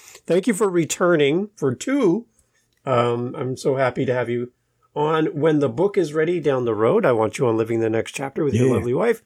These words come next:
Speaker 2: There you go.
Speaker 1: Um, I can't wait to listen to your other new show when that starts. We'll have the two of you come on
Speaker 2: Yep.
Speaker 1: and have you as guests here as well. I hope that we get to talk many, many more times in the future.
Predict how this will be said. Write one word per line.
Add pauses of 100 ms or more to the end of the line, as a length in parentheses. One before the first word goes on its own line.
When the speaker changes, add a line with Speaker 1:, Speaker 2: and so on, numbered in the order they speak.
Speaker 2:
There
you
go. (120)
Speaker 1:
Um,
I
can't
wait
to
listen
to
your
other
new
show
when
that
starts.
We'll
have
the
two
of
you
come
on (200)
Speaker 2:
Yep. (280)
Speaker 1:
and
have
you
as
guests
here
as
well. (600)
I
hope
that
we
get
to
talk
many,
many
more
times
in
the
future.